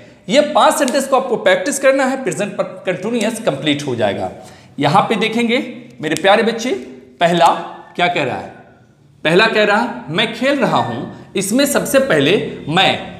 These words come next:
यहाँ पे subject को मानना है। क्या मानना है? Subject। Subject क्या है? मैं। मैं का English क्या होता? आई।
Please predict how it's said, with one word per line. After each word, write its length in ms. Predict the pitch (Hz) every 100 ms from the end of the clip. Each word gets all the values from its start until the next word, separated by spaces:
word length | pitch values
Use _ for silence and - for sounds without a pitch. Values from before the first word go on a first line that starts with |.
| -
यहाँ 180 | 165 208
पे 160 | 233 269
subject 460 | - 185 220 247
को 100 | 254
मानना 320 | 233 160 139 131
है। 220 | 117 101
क्या 120 | 185
मानना 320 | 226 233 262
है? 380 | 262 349 - -
Subject। 680 | - 240 170 151 - - -
Subject 400 | - 202 277 -
क्या 120 | 247
है? 160 | 175 143
मैं। 440 | 165 262 - - -
मैं 200 | 185 214
का 80 |
English 280 | 247 262 254
क्या 120 | -
होता? 420 | 294 226 131 131 -
आई। 540 | 131 135 160 117 -